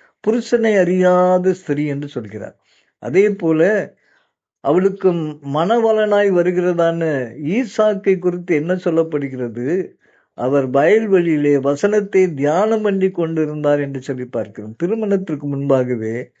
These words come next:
தன்னுடைய பெற்றோருக்கு அடங்கி இருந்ததான ஒரு அனுபவத்தை நாம் பார்க்க முடிகிறது. ஆகவே, திருமணத்திற்கு முன்பாகவே நம்முடைய பாலிய இச்சைகளை விழுந்து போன அநேக வாலிப பெண்கள் எவ்வளவு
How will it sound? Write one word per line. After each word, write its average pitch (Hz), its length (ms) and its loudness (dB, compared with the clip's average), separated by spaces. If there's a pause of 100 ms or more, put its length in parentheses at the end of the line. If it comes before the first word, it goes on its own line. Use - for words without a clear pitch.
(300)
தன்னுடைய 147 380 0
பெற்றோருக்கு 190 800 4
அடங்கி 175 600 0
இருந்ததான 151 680 -2
ஒரு 131 200 0
அனுபவத்தை 170 640 2
நாம் 160 200 -6
பார்க்க 131 360 -2
முடிகிறது. 107 500 -10 (520)
ஆகவே, 202 460 4
திருமணத்திற்கு 208 1040 2
முன்பாகவே 196 840 2
நம்முடைய 165 440 -4
பாலிய 190 560 0
இச்சைகளை 180 360 0
விழுந்து 180 400 0
போன 170 280 -2
அநேக 196 520 2
வாலிப 185 440 2
பெண்கள் 139 460 -6
எவ்வளவு 180 640 0